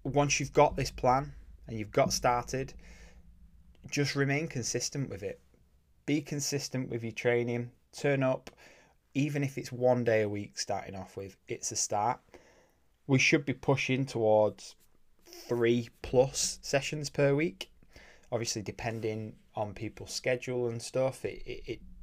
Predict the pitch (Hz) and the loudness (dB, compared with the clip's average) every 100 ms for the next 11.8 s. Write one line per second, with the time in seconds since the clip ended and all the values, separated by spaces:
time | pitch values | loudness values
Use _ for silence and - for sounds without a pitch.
0 | - - - 110 98 104 - 107 - 107 | -10 -10 -8 -8 -6 -6 -6 -8 -8 -6
1 | 95 117 131 - 113 120 110 131 135 110 | 2 2 4 2 2 0 0 0 2 0
2 | 107 104 104 104 101 - - 123 - - | -2 -4 -4 -2 -4 -6 -2 -2 -2 -8
3 | 101 - 110 107 98 107 95 - 101 95 | -8 -6 -4 -4 -6 -6 -6 -6 -10 -10
4 | 95 95 95 90 92 - - - - - | -12 -12 -10 -10 -12 -12 -18 -20 -20 -20
5 | - - - - _ _ _ - - _ | -20 -20 -20 -20 _ _ _ -20 -20 _
6 | _ - 127 123 123 123 - - _ _ | _ -2 2 2 2 -2 -6 -14 _ _
7 | _ _ _ _ _ _ _ _ _ _ | _ _ _ _ _ _ _ _ _ _
8 | _ _ - 143 135 - 160 151 147 127 | _ _ -2 0 4 6 8 8 4 0
9 | - 127 120 113 113 117 - 113 123 139 | 4 6 4 2 4 4 6 8 8 12
10 | 165 180 - - - - 110 110 117 120 | 12 12 6 -8 -4 2 4 4 4 4
11 | 117 117 110 - 110 110 107 - | 2 -2 0 0 0 -2 -8 -12